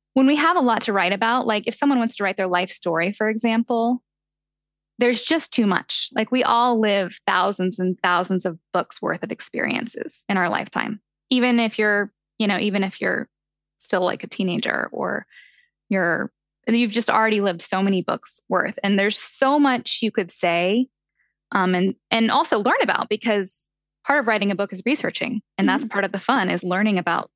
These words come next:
Speaker 1: what you're writing about. And so I think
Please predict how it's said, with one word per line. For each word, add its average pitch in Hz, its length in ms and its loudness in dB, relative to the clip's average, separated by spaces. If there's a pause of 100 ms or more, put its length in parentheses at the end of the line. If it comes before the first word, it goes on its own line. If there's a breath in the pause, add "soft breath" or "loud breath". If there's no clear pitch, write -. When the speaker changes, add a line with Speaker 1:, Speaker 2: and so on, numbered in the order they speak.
(120)
Speaker 1:
what 196 140 0
you're - 100 -4
writing 208 260 0
about. - 240 -4 (1000 loud breath)
And 226 220 2
so 220 640 2 (260)
I 220 220 2
think 254 220 2